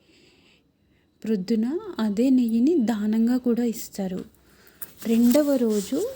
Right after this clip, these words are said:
చక్కెరని అమ్మకి ప్రసాదంగా సమర్పించి, ఆ, అదే చక్కెరను దానంగా ఇస్తారు. మూడవ రోజు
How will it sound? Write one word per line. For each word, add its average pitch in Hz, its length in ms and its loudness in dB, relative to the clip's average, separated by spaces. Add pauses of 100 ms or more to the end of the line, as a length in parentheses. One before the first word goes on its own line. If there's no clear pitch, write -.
(240)
చక్కెరని 285 840 2
అమ్మకి 233 680 -2 (360)
ప్రసాదంగా 226 600 -4
సమర్పించి, 202 840 -6 (1300)
ఆ, 220 400 -2
అదే 226 300 0
చక్కెరను 233 800 -2 (420)
దానంగా 233 500 0
ఇస్తారు. 190 680 -4 (680)
మూడవ 285 500 4
రోజు 254 540 0